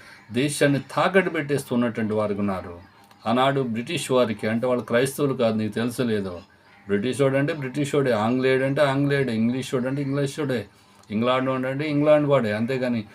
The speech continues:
వాడేం క్రైస్తవుడు కాదండి. ఈ రెండు గమని మనకు తెలియక మనం, ఎందుకంటే మనదంతా కూడా మూఢనమ్మకాల దేశము, అవిద్యావంతుల దేశం కదా, కనుక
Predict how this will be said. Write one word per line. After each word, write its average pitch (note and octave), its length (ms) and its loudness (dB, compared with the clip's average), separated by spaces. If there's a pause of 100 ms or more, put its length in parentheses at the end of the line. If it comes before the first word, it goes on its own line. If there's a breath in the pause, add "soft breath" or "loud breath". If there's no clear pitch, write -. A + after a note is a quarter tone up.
(300 loud breath)
వాడేం G#2+ 220 0
క్రైస్తవుడు B2+ 560 0
కాదండి. A2 480 -2
ఈ E2 160 -12 (880)
రెండు G#2+ 260 0
గమని B2+ 180 -2
మనకు A#2 340 -2
తెలియక C3+ 360 -2
మనం, A2+ 240 2
ఎందుకంటే A#2 640 0 (440 loud breath)
మనదంతా A2+ 400 0
కూడా B2+ 280 4
మూఢనమ్మకాల B2 720 2
దేశము, A2+ 460 0
అవిద్యావంతుల A#2+ 880 2
దేశం A2+ 420 0
కదా, G2 220 -2 (200)
కనుక G2+ 460 -2